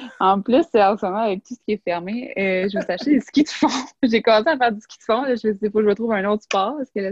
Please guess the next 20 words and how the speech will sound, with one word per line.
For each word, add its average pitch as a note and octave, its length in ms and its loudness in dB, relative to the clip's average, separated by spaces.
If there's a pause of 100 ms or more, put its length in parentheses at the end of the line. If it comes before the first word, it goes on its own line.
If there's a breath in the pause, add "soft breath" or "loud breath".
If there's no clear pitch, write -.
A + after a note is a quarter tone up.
sinon, F#3 420 -8
euh, F3+ 180 -8
ça F3+ 100 -12
marche F3 240 -16
plus. D4+ 180 -6
J'ai A#3 80 -6
plus - 120 -12
d'équilibre F#3 340 -6
de F3+ 60 -10
vie. » G#3+ 160 -8 (720 loud breath)
Euh, F3+ 420 2
fait F#3 100 -2
que - 20 -8
j'ai G3 100 -8
commencé F#3+ 320 -4
à C#4+ 100 -2
faire G#3+ 260 -2
d'autres G3+ 400 -4
sports G#3 340 0
d'hiver, F#3+ 600 -2